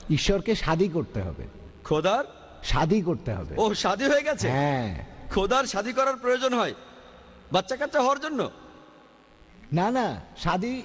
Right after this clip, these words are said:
Speaker 1: সাদি বলতে আমি
Speaker 2: সাদি কথাটা আসলে
Speaker 1: আমি
Speaker 2: এখানে
Speaker 1: আসলে
Speaker 2: বলছেন ভক্তি করার জন্য।
Speaker 1: হ্যাঁ, ভক্তি।
Speaker 2: হ্যাঁ, তবে সাদি কথাটা এখানে খাটে না।
Speaker 1: ওইভাবে আমি বলিনি।
Speaker 2: আচ্ছা,
Speaker 1: আসলে
Speaker 2: আচ্ছা।
Speaker 1: আমি বুঝিয়েছি।
Speaker 2: মনের দিক থেকে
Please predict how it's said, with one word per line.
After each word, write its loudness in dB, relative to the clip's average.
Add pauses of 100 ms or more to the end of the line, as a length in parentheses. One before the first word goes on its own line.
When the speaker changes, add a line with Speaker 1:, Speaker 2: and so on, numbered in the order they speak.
Speaker 1:
সাদি 0
বলতে 2 (420)
আমি 0 (840)
Speaker 2:
সাদি 2
কথাটা 0
আসলে 2
Speaker 1:
আমি 4
Speaker 2:
এখানে 2
Speaker 1:
আসলে 2
Speaker 2:
বলছেন 0
ভক্তি 0
করার 2
জন্য। 2
Speaker 1:
হ্যাঁ, 0
ভক্তি। -2
Speaker 2:
হ্যাঁ, 2
তবে 0
সাদি 0
কথাটা 0
এখানে -2
খাটে 0
না। 2 (120)
Speaker 1:
ওইভাবে 2
আমি 0
বলিনি। 2
Speaker 2:
আচ্ছা, 2
Speaker 1:
আসলে 2
Speaker 2:
আচ্ছা। 2
Speaker 1:
আমি -2
বুঝিয়েছি। 2
Speaker 2:
মনের 2
দিক 0
থেকে 2